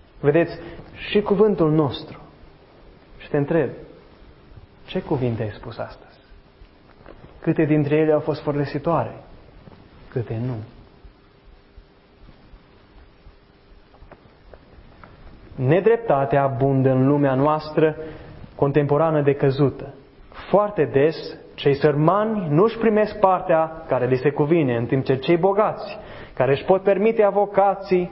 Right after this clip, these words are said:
avocați plătiți cu bani grei, scapă necoman-, necondamnați, cum am dat acel exemplu. Trăim, trăim într-o epocă în care fără de lege abundă,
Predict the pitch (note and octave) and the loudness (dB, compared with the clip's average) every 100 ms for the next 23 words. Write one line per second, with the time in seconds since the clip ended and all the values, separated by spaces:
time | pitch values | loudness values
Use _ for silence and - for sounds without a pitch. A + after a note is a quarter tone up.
0 | - C#3+ C3+ C#3 F3+ F3+ - E3 E3 E3 | -4 -2 0 2 0 0 0 0 2 0
1 | - D#3 D3 D3+ D3+ C#3+ D3+ C#3 A#2 - | 0 2 2 2 2 2 2 2 -2 -8
2 | - - - - C#3+ C3+ C3+ F#3 F#3+ E3 | -14 -18 -4 0 0 0 0 0 0 0
3 | D#3 - - D#3 D#3 F3 F3 D#3 C#3 C3+ | -2 -6 -4 0 2 2 2 2 0 0
4 | A#2 - C3 C3 C3+ C3 B2+ B2+ A#2+ A#2+ | -2 -4 -2 0 0 -2 -2 -2 -2 -2
5 | B2+ A2+ F#2+ - - - - - - - | -2 -4 -10 -18 -20 -20 -20 -20 -20 -4
6 | - F#3+ A3+ A#3 A#3 - - G3 A3 G#3+ | 2 4 4 2 0 -2 2 4 4 2
7 | G3 F3+ E3 A3 A3 A3 D3 - D3+ F3+ | 2 4 4 4 2 2 0 2 2 4
8 | D#3 D3+ - A#3+ B3+ A#3 A3 F#3+ F3+ F3 | 2 2 4 4 6 4 4 4 2 2
9 | D#3+ D3+ F3 C#3 A#2+ A2+ | 2 2 2 0 0 -2